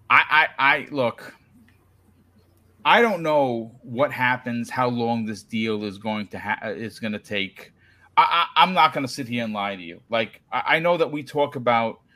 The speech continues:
seventy billion dollars like it's, like it's nothing, 'cause we, we are just fans. Like, we, we, we literally have no right to even talk about it like that because we're not investing the money.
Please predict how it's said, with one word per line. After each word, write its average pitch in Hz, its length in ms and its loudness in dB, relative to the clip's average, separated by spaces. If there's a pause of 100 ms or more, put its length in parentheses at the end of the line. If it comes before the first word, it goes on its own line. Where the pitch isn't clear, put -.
(220)
seventy 147 500 0
billion 131 360 0
dollars 120 440 2
like 107 220 -2
it's, - 300 -12
like 113 240 0
it's - 160 -10
nothing, 98 480 -10
'cause 113 320 -4
we, 139 160 -10 (100)
we 147 200 -2
are 139 80 2
just - 360 -10
fans. - 720 -16 (380)
Like, 104 140 -8
we, 147 220 -2
we, 151 240 -2
we 165 160 -6
literally 151 420 -2
have 123 180 -2
no 127 120 -2
right 123 260 0
to 117 80 -4
even 110 160 -8
talk - 300 -4
about 104 220 0
it 98 80 -8
like 104 240 -4
that 110 200 -2
because 117 380 -8
we're 123 160 -6
not 123 220 0
investing 110 480 -6
the 98 60 -10
money. - 320 -16